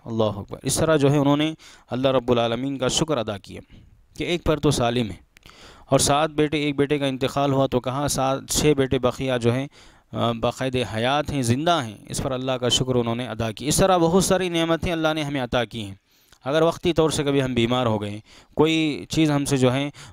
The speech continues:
मफकूद हो गई, अल्लाह ने कोई चीज़ हमें दी थी वो वापस ले ली,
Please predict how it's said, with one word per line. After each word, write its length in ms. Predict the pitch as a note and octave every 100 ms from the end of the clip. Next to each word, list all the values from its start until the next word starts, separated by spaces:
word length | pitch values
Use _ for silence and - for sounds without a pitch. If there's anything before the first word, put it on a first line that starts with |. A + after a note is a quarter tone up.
| -
मफकूद 380 | B2 - D3 C3
हो 120 | A2+
गई, 200 | G#2 G#2+
अल्लाह 280 | A2+ C3+ C#3+
ने 100 | C#3+
कोई 200 | C#3 C3
चीज़ 240 | - C#3+
हमें 200 | C3+ B2+
दी 140 | B2 C#3+
थी 140 | -
वो 180 | C3+ B2+
वापस 420 | A#2 A#2+ C#3 C3+
ले 140 | D#3+ D#3
ली, 220 | A#2+